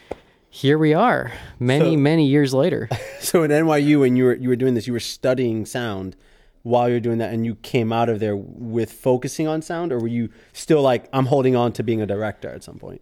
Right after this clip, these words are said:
Speaker 1: Ah, n-, I mean, film school and teaching you things are, like,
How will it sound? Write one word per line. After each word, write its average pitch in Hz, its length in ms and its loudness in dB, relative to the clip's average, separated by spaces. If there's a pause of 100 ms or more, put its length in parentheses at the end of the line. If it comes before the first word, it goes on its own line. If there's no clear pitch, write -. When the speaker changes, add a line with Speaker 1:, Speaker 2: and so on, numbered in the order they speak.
(220)
Speaker 1:
Ah, 156 240 -10 (120)
n-, - 120 -8 (200)
I 196 80 -2
mean, 214 460 4 (1400)
film 202 440 2
school 180 500 4
and 135 160 2
teaching 175 380 -2
you 175 100 2
things 180 760 0
are, 135 140 -2
like, 117 360 0